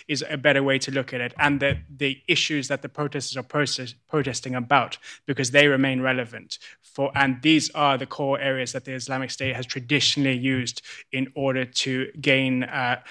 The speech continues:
supporters and to radicalize. Uh, we also have, I, I suppose, I mean, it's maybe a little bit off topic, but the, the kind of the youth that lived through the Islamic State, uh, are extremely vulnerable to radicalization. Uh,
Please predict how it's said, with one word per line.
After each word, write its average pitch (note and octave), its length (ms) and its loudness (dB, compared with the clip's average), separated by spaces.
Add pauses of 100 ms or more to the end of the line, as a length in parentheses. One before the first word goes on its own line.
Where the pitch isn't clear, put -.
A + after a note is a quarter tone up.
supporters G#3 640 2
and D3+ 240 2
to C#3+ 80 0
radicalize. C3 640 0 (340)
Uh, C#3+ 100 8
we F3+ 120 8
also F#3 180 8
have, C#3+ 220 4
I, D3 160 4
I D3 80 -2
suppose, - 580 -4 (960)
I D#3 60 0
mean, D3+ 140 6
it's - 180 2
maybe E3+ 240 8
a C#3+ 40 8
little E3+ 220 8
bit D3 100 6
off D3 180 6
topic, D#3+ 460 2
but C#3+ 220 2 (320)
the, C#3+ 500 4
the C3+ 420 2
kind C#3+ 240 4
of B2+ 120 -2 (100)
the C#3 120 0
youth D#3 300 4
that D3 180 2
lived D3 320 2
through D#3+ 220 2
the C3+ 160 0
Islamic C#3 420 0
State, - 460 -2 (320)
uh, C#3 220 6
are D#3 180 4
extremely C#3+ 400 2
vulnerable C3 380 2
to C#3 180 -6
radicalization. A#2+ 880 -6 (360)
Uh, C#3+ 100 4